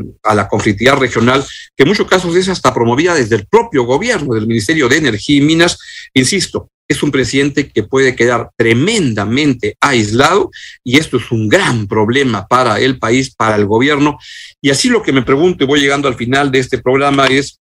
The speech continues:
este primer semestre que ha pasado en el Perú, de la presidencia,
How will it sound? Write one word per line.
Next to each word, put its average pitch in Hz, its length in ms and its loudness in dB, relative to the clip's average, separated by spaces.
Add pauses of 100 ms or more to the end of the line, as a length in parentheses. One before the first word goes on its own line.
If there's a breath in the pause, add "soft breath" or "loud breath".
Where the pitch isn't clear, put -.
(280)
este 147 240 -2
primer 131 340 2
semestre 127 580 -2
que 131 80 0
ha 127 100 -2
pasado 131 560 0
en 107 180 -4
el 101 100 -4
Perú, 151 320 0 (240)
de 120 80 0
la 113 100 2
presidencia, 120 760 0